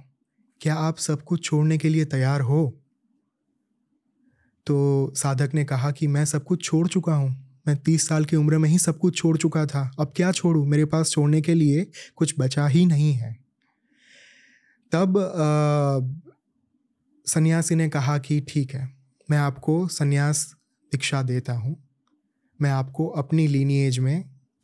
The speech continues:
लेता हूँ, आपको अपना शिष्य मानता हूँ, आप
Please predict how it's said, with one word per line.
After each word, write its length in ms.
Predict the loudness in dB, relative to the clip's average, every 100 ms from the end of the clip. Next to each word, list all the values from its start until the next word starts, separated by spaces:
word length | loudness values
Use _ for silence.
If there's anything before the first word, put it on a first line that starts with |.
| _
लेता 300 | -2 0 0
हूँ, 240 | -2 -2 -4
आपको 380 | -6 -2 -2 -2
अपना 200 | -2 -2
शिष्य 360 | -2 -2 -2
मानता 360 | -2 -2 -4 -6
हूँ, 380 | -6 -8 -12 _ _ _ _ _ _ -8
आप 300 | -4 -4 -8